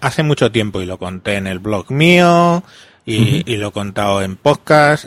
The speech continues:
Speaker 1: yo hace mucho tiempo utilizaba o traté de utilizar un iPad como herramienta de productividad en lo que era mi trabajo, que era básicamente, pues oye, yo tengo que ir a reuniones, reunirme, tomar notas en las reuniones,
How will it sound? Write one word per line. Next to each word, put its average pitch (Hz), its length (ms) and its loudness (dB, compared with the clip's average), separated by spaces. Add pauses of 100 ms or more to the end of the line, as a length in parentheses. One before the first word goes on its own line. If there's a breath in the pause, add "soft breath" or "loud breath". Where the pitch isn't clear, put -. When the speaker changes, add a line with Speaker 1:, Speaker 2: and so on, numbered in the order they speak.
(120)
Speaker 1:
yo 127 300 4
hace 160 240 0
mucho 139 260 -2
tiempo 156 380 0
utilizaba 117 800 0 (100)
o 127 160 0
traté 113 380 -2
de 165 80 4
utilizar 151 560 2
un 131 240 4
iPad 156 340 2
como 117 260 -4
herramienta 120 380 0
de 139 100 6
productividad 110 640 -2 (260 loud breath)
en 117 120 -4
lo 113 120 0
que 123 100 2
era 160 160 6
mi 113 220 -2
trabajo, 101 520 0
que 123 120 -2
era 113 100 2
básicamente, 147 640 0
pues 113 180 -4
oye, 139 260 0 (320 loud breath)
yo 113 120 -6
tengo 107 180 -2
que 107 120 -6
ir 107 40 -2
a 104 80 -2
reuniones, 180 680 2
reunirme, 160 560 0
tomar 110 260 -4
notas 110 300 -6
en 113 100 -4
las 107 160 -4
reuniones, 170 600 0